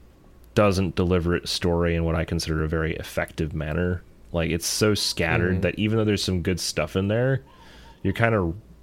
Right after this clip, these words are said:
Speaker 1: I don't know, you're, you're almost, like, retroactively learning what the world is, um, once you've gone through it all, and then you're like, "Oh, that's why I killed fifty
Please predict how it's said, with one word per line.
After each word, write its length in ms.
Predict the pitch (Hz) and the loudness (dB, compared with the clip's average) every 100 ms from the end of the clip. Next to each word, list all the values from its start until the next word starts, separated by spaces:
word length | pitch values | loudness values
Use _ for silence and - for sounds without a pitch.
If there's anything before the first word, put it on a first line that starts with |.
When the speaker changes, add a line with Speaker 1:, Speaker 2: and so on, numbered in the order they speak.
| - - - - - | -20 -20 -20 -16 -8
Speaker 1:
I 80 | 82 | -6
don't 100 | 80 | -4
know, 60 | |
you're, 240 | 78 92 101 | -2 -2 0
you're 100 | 104 | 2
almost, 200 | 107 98 | 2 2
like, 100 | 87 | 0
retroactively 920 | 78 87 - 87 82 82 82 82 80 | 2 0 2 0 0 -2 -2 0 0
learning 340 | 85 82 80 | 0 0 0
what 160 | 82 - | -2 -2
the 60 | 90 | -2
world 340 | 85 85 85 | 0 0 2
is, 560 | 85 85 92 87 - - - - - - | 2 2 2 0 -2 -6 -12 -20 -20 -10
um, 500 | 90 165 160 156 156 - - - - - - 113 | -4 -2 -2 -2 -4 -8 -18 -20 -20 -20 -12 -4
once 340 | 92 85 - | -2 -2 -2
you've 160 | 85 80 | -4 -2
gone 280 | 95 85 87 | 0 0 -2
through 160 | 90 | -2
it 40 | 80 | 0
all, 140 | 78 | 0
and 80 | 82 | -2
then 80 | 82 | -2
you're 80 | |
like, 300 | 82 85 - - | 0 -2 -4 -2
"Oh, 480 | 180 196 208 202 165 | 2 4 4 4 2
that's 400 | 135 170 180 - | 2 2 2 0
why 260 | 156 139 104 | 2 4 4
I 180 | 95 87 - - - - - - - - | 2 0 -8 -20 -20 -20 -20 -20 -20 -6
killed 300 | - 135 110 | 4 6 6
fifty 480 | - 123 - 107 | 4 4 6 2